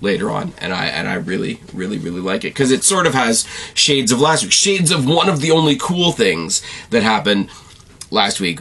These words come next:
Uh, Finn Balor is in the back. He's hyping up his match for tonight, talking about all the, all the history that he has with Cole at this point, and how hist-,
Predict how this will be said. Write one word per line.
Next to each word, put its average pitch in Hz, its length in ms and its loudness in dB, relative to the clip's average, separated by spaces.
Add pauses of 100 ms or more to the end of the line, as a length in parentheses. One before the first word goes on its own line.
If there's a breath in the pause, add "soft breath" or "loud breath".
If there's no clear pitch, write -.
Uh, 110 420 2
Finn 156 220 2
Balor 135 460 2
is 104 100 -4
in 110 60 4
the 101 60 0
back. 131 260 2
He's 107 120 -2
hyping 117 220 2
up 107 80 0
his 107 80 -6
match 113 240 0
for 98 140 -6
tonight, 113 320 0
talking 110 280 2
about 104 200 -2
all 104 220 0
the, 98 380 -2 (160)
all 101 160 -2
the 104 100 -4
history 113 280 -2
that 104 120 -2
he 101 80 -2
has 107 160 0
with 101 120 -8
Cole 120 300 4
at 113 80 0
this 113 160 -2
point, 123 300 2
and 190 100 -4
how 208 220 2
hist-, - 260 -2